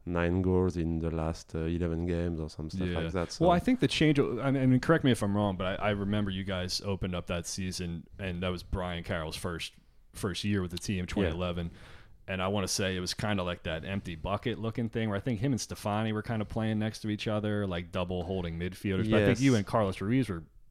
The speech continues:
Speaker 2: both playing up top. Is that right?
Speaker 1: Yeah, like, because we, I think we start as a four four two, and after
Speaker 2: Mm.
Speaker 1: we move, uh, to a three five two, to a four three three. So we,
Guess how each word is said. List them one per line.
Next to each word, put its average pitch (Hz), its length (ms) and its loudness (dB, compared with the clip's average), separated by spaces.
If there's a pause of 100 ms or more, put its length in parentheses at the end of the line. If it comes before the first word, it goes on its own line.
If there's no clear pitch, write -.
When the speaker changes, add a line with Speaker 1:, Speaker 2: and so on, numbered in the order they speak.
(340)
Speaker 2:
both 101 220 2
playing 87 260 -2
up 73 120 -8
top. 87 320 -4
Is - 60 -2
that - 80 2
right? 120 100 2
Speaker 1:
Yeah, 135 260 10
like, 120 120 8
because 117 180 2
we, 135 80 6
I - 20 2
think 147 180 2
we 120 60 4
start 117 240 2
as 98 140 4
a 90 100 0
four 98 320 0
four 117 280 2
two, 117 580 4
and 95 200 4
after 95 520 0
Speaker 2:
Mm. 92 40 -6
Speaker 1:
we 90 140 -4
move, 87 320 -2
uh, 80 120 -2 (320)
to 80 120 -10
a 78 60 -10
three 98 400 -4
five 104 420 -2
two, 104 580 0
to 87 220 -8
a 82 80 -6
four 98 400 -2
three 101 320 -6
three. 104 500 2
So 101 140 -2
we, 101 160 0